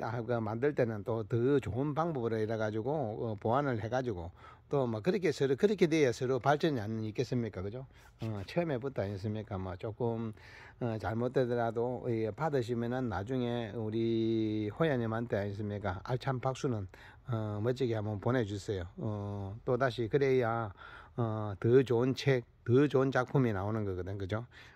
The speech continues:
어, 뭐 지금까지 그, 거기 책 감사, 어, 책을 구매해 주셔서 감사드리고 많이 공부가 되었으면 하는 바람입니다.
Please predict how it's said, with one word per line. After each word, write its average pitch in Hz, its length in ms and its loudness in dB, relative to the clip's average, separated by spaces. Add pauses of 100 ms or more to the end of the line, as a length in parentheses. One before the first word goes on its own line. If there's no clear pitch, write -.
어, 95 400 -10 (340)
뭐 92 380 -6 (420)
지금까지 117 460 0
그, 110 420 -2
거기 123 440 2 (140)
책 - 200 -4
감사, 117 500 0
어, 117 160 -2
책을 120 380 -2
구매해 117 280 0
주셔서 117 480 -2
감사드리고 110 640 -2 (320)
많이 131 360 6
공부가 120 400 4
되었으면 104 480 2
하는 101 280 -2
바람입니다. 90 600 -6